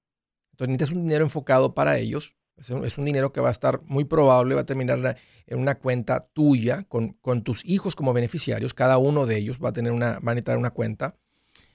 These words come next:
Y ese dinero va a tener un muy buen rendimiento y tendemos a respetarlo y apartarlo. Entonces, ah, agenda un, este, con un asesor financiero y pon eso en una cuenta específica para la educación, pero que sea una cuenta de inversión, una cuenta en el banco.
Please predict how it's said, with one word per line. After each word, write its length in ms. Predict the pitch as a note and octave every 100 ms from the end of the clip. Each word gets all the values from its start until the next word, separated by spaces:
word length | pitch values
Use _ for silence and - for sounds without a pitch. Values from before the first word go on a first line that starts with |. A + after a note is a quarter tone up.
| _ _ _ -
Y 140 | C#3
ese 160 | C3+ E3
dinero 220 | D3+ C#3
va 80 | C3+
a 20 |
tener 220 | - C#3+
un 100 | C#3+
muy 160 | C#3 C#3
buen 240 | B2+ B2+
rendimiento 680 | B2 B2 A#2 B2 B2+ G#2+ A#2
y 20 |
tendemos 380 | A2+ B2 C3+ D3
a 40 |
respetarlo 640 | D3 C3 - - C3 B2+ C3
y 60 |
apartarlo. 720 | A#2+ - A#2+ C3+ A#2 G2+ - _ _ -
Entonces, 520 | A2 B2 A2 B2+ - _ _ _ _ _
ah, 180 | - -
agenda 320 | - - C#3+ D#3
un, 60 |
este, 120 | C#3
con 80 | D3+
un 60 | D3+
asesor 200 | C3+ E3
financiero 500 | E3 D3+ C#3+ C#3+ C#3+
y 120 | C3+
pon 300 | A2 C#3+ C#3+
eso 240 | C#3+ C3 D#3+
en 60 |
una 180 | D3 C#3+
cuenta 340 | - D#3 D#3+ F3
específica 680 | - E3 D3 - D3 C#3+ -
para 140 | B2
la 80 | A#2
educación, 600 | A2+ A#2 G#2+ C#3+ D#3+ -
pero 140 | B2+
que 80 | A#2+
sea 100 | B2+
una 100 | C#3+
cuenta 280 | C#3 C3+ C#3+
de 80 | C3
inversión, 440 | A#2+ A#2 C#3 D#3+
una 160 | C3+ C3+
cuenta 280 | C3+ A#2+ A#2+
en 60 |
el 100 | A#2+
banco. 360 | C3 C3 -